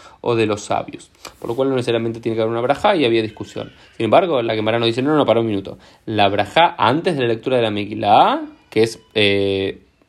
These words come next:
Birkat, eh, Mikra Megilá, Shazan y Simla Boteinu y el Shehiyanu, estas tres brajot, todo el mundo dice que hay que hacerlos. ¿Por qué? Porque es una mitzvah. Akol, mitzvot, kulam, mevarej aleim, over la siatana. Todas las mitzvot, no importa si son de origen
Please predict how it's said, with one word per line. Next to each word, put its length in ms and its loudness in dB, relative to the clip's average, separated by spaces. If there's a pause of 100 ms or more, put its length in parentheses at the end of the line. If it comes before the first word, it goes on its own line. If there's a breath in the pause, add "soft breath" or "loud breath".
(120)
Birkat, 540 0
eh, 320 -2
Mikra 760 -2
Megilá, 760 4 (360 loud breath)
Shazan 420 0
y 60 0
Simla 400 2
Boteinu 440 0
y 40 0
el 60 -2
Shehiyanu, 520 2
estas 180 -2
tres 160 2
brajot, 540 4 (280 loud breath)
todo 220 6
el 80 4
mundo 260 2
dice 220 -2
que 60 0
hay 80 0
que 80 -2
hacerlos. 320 -6
¿Por 220 -8
qué? 340 2
Porque 140 -8
es 80 -14
una 100 -6
mitzvah. 320 2
Akol, 640 2
mitzvot, 520 -2
kulam, 360 2
mevarej 380 -2
aleim, 360 -2
over 240 -4
la 100 -6
siatana. 420 -6
Todas 180 2
las 100 2
mitzvot, 320 0
no 60 -2
importa 260 -4
si 60 -14
son 120 -4
de 80 -4
origen 340 -6